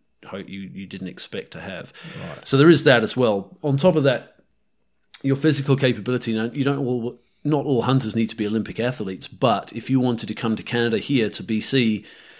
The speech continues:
Speaker 1: and go and hunt a mountain goat or a sheep, you need to be in quite a different level of fitness than you would if you wanted to come to Vancouver Island and hunt grouse, right? So it depends on what you wanna do. Your, that second level, level of the pyramid, that physical preparedness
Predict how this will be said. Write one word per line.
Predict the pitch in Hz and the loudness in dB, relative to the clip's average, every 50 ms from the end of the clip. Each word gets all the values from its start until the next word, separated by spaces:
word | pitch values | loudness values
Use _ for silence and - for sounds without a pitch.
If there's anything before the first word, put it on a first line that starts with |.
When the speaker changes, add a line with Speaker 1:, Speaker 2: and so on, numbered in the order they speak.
| - - - _ | -20 -20 -14 _
Speaker 1:
and | - 117 113 | -4 -2 0
go | 104 113 107 | 0 0 0
and | 107 101 | 0 -2
hunt | 107 110 110 104 - - 113 | -2 -2 -4 -4 -6 -6 -4
a | 110 | -2
mountain | 113 117 110 101 110 | -2 -2 -2 -4 -2
goat | 107 113 107 107 - | -2 -2 -2 -2 -4
or | 104 101 | -6 -6
a | - | -4
sheep, | - - 151 123 110 - - - - | -2 0 0 0 -2 -2 -6 -12 -6
you | 131 120 120 | -2 0 0
need | 123 117 117 | 0 0 -2
to | - 107 | -4 -4
be | 113 113 107 | -2 -2 -2
in | 104 104 | -2 -4
quite | - - - - 127 117 113 - - _ _ _ _ - | -8 -12 -10 -6 -4 -4 -4 -6 -8 _ _ _ _ -14
a | 117 | -14
different | 98 90 117 110 - 120 107 95 | -8 -6 -6 -6 -4 -6 -6 -6
level | 110 110 107 98 107 104 101 | -4 -4 -4 -4 -6 -6 -6
of | 95 | -8
fitness | - - 131 123 - 120 107 101 - | -4 -2 -2 -2 -2 -4 -6 -6 -6
than | - 110 104 104 | -6 -6 -6 -6
you | 104 101 | -4 -4
would | 104 107 107 101 | -4 -4 -4 -4
if | 101 - - | -6 -6 -6
you | 110 104 | -6 -6
wanted | 101 104 101 92 | -6 -6 -6 -8
to | - - | -10 -10
come | - - 107 107 98 | -8 -8 -6 -6 -6
to | - 101 | -8 -10
Vancouver | 87 101 98 104 98 - 107 98 104 | -10 -10 -10 -10 -8 -8 -8 -6 -6
Island | 101 101 101 95 | -6 -6 -8 -8
and | 95 90 | -8 -10
hunt | 98 92 87 - | -10 -12 -12 -10
grouse, | - 101 95 87 73 - - - - - | -8 -8 -6 -6 -8 -10 -10 -12 -14 -12
right? | 90 92 110 110 - - - - - - - | -10 -10 -10 -10 -12 -16 -18 -18 -16 -16 -8
So | - - | -6 -4
it | 120 | -4
depends | 101 127 - 180 180 170 151 139 | -4 -2 0 2 2 2 4 4
on | 135 135 | 4 4
what | 131 139 135 135 | 4 2 0 0
you | 123 | -2
wanna | 113 113 110 104 | 0 0 -2 -2
do. | 95 110 104 | -2 -4 -4
Your, | 98 98 101 107 107 107 107 107 104 - - - - _ | -4 -4 -4 -2 -2 0 0 -2 -4 -6 -16 -20 -6 _
that | 117 117 - | -4 -2 0
second | - - 147 135 139 135 127 | 2 2 2 2 2 2 2
level, | 127 127 113 117 120 123 123 - | 2 0 0 -2 -4 -6 -4 -2
level | 139 127 123 110 120 117 | -2 0 0 0 -2 -6
of | 107 98 | -6 -6
the | 107 | -8
pyramid, | - - 139 147 139 120 117 110 101 | -4 -2 0 2 2 0 0 -2 -2
that | 110 107 110 - - | -4 -4 -4 -8 -12
physical | - - - 139 139 131 135 139 139 - 117 107 | -16 -8 0 0 0 2 0 -2 -2 -4 -6 -6
preparedness | - - 110 - - 113 117 110 101 104 98 95 - - - | -6 -6 -8 -2 2 2 2 2 2 -2 -6 -6 -6 -8 -8